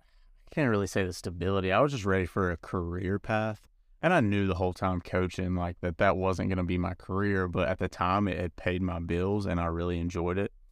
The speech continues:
And I was still trying to figure out what I really wanted to do. Um, and after talking to two of my friends that, that were heavy in it, uh, I got into the academy, and man, as soon as I, I'm gonna plug C V C C's academy. They're, they're really great.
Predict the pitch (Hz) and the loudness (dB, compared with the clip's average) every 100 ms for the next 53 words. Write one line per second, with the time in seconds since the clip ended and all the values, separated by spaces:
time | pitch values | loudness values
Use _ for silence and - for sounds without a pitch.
0 | - - 104 107 98 123 104 110 90 - | -20 -2 2 2 2 0 2 2 2 0
1 | 95 90 90 76 90 87 82 85 87 87 | -2 2 2 2 2 2 2 0 0 0
2 | 87 87 85 85 82 85 90 98 - - | 0 0 -2 -2 -2 0 -2 -4 -10 -20
3 | _ - - - - - 90 85 85 85 | _ -20 -20 -20 -18 -6 0 4 4 2
4 | 85 85 85 - _ - - - 117 95 | 0 -2 -6 -14 _ -20 -8 0 2 2
5 | 98 - 92 - 90 - 92 90 87 - | 0 2 2 2 -2 0 0 0 -2 -2
6 | 98 92 85 82 92 92 90 90 85 90 | 0 2 0 -2 -2 0 2 0 -2 -2
7 | 85 - 95 92 90 87 87 90 90 90 | -2 0 2 2 2 2 2 0 0 0
8 | - - 90 87 85 87 - 101 - 95 | -4 -6 -2 0 0 -4 -8 -8 -2 2
9 | 95 87 95 90 - 87 90 95 90 90 | 2 2 0 0 0 0 2 2 0 0
10 | 90 90 90 87 - - 92 87 92 90 | 0 0 0 -2 -4 -2 -2 0 0 -2
11 | 85 _ - - 117 113 107 101 - 101 | -6 _ -8 0 2 4 2 2 0 0
12 | 95 - 85 95 90 87 87 90 87 87 | 0 -2 -4 -2 0 -2 -2 0 0 0
13 | 87 87 87 - 98 92 87 85 87 85 | -2 -2 -2 -4 -2 0 0 -2 -2 -2
14 | 87 | -4